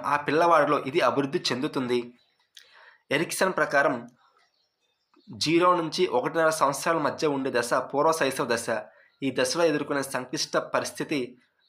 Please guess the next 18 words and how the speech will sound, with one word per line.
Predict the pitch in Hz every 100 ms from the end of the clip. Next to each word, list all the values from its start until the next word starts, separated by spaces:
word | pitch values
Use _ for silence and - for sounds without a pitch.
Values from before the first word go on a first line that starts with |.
| 123
నమ్మకం, | 127 151 147 165 -
అపనమ్మకం. | 120 151 139 113 110 113 - - - - _ _
పిల్లవాడి | 143 170 185 185
యొక్క | 147 - 147
ప్రాథమిక | 127 135 139 165 170
అవసరాలు | 135 131 165 151
తీరితే | 143 135 135 151
నమ్మకం | 120 123 139 170 151
అనే | 135
భావన | 120 120 127
ఏర్పడుతుంది. | 143 117 120 117 - 113 113 117 _ _ _
ప్రాథమిక | - 135 156 175
అవసరాలు | 143 139 147 143
తీరకపోతే | - 147 156 147 131 160 -
అపనమ్మకం | - 160 156 147 147
అనే | 127
భావన | 120 123 120 156
ఏర్పడుతుంది. | 113 - 120 120 113 117 117